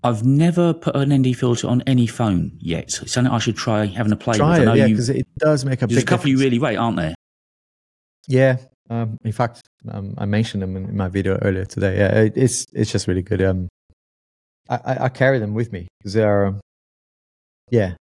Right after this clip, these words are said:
Speaker 2: uh, you know, it's really bright and you wanna take, if you use, you know, you remember Filmic Pro?
Speaker 1: Yeah, yeah, yeah, yeah, yeah.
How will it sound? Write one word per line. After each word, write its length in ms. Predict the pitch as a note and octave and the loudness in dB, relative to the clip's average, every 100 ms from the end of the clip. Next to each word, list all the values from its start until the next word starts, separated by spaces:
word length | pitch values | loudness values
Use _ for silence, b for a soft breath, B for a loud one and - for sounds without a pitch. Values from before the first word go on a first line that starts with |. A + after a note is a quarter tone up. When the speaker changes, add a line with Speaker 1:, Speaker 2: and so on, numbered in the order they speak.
| _ _ - | _ _ -14
Speaker 2:
uh, 60 | - _ - | -14 _ -2
you 100 | A#2+ | 0
know, 140 | G#2 | 2
it's 160 | G#2+ G2+ | 0 4
really 300 | B2+ A#2 - _ _ | 4 4 -2 _ _
bright 380 | - G#2+ G#2+ - | 0 2 2 0
and 80 | G#2+ | -2
you 80 | |
wanna 160 | G#2 G#2 | 0 -2
take, 300 | - G#2+ G2 _ | 0 0 0 _
if 200 | A2 - | -6 2
you 80 | C3 | 2
use, 360 | B2+ - - - | 2 -4 -12 -8
you 80 | A2+ | -2
know, 140 | G#2 G2 | 0 0
you 340 | G2 - - A#2+ | -4 -10 -6 0
remember 220 | C3 C#3 | 2 2
Filmic 420 | B2+ C#3+ C#3+ C3+ | 0 2 0 -2
Pro? 260 | - C3+ D3+ - _ - | -2 0 0 -4 _ -2
Speaker 1:
Yeah, 140 | E3+ | 2
yeah, 120 | G3+ F#3+ | 4 4
yeah, 100 | D3+ | 4
yeah, 300 | D3+ D#3 C#3 | 2 2 -2
yeah. 120 | A#2+ | -4